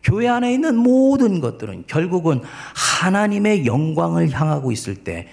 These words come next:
그것이 제대로 영적으로 기능하고 있는 것입니다.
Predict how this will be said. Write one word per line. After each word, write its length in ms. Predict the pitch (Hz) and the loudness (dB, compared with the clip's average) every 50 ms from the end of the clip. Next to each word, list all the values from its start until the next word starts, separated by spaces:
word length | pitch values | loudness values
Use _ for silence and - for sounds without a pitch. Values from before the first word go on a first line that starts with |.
| - _ _ | -20 _ _
그것이 640 | - - 131 123 131 131 123 - - 110 87 82 - - - - - _ - | -4 -2 0 0 0 0 -2 -4 -8 -12 -12 -14 -16 -20 -20 -20 -20 _ -14
제대로 580 | - - 104 104 101 123 117 117 123 127 120 - | -8 -4 -4 -2 -2 -2 -2 -2 -2 -4 -4 -4
영적으로 720 | 90 92 104 113 110 - 113 110 101 107 107 113 113 - | -4 -4 -4 -4 -4 -4 -6 -6 -4 -4 -4 -6 -6 -6
기능하고 580 | - - 98 104 107 101 92 101 92 98 104 | -6 -6 -4 -2 -4 -4 -4 -4 -2 -2 -2
있는 380 | 98 90 87 92 101 98 98 92 | -2 -2 -4 -2 -2 -2 -2 -2
것입니다. 800 | 87 82 - - 85 82 82 - - - - - - 98 104 | -4 -6 -6 -8 -8 -10 -10 -12 -14 -16 -16 -18 -18 -20 -20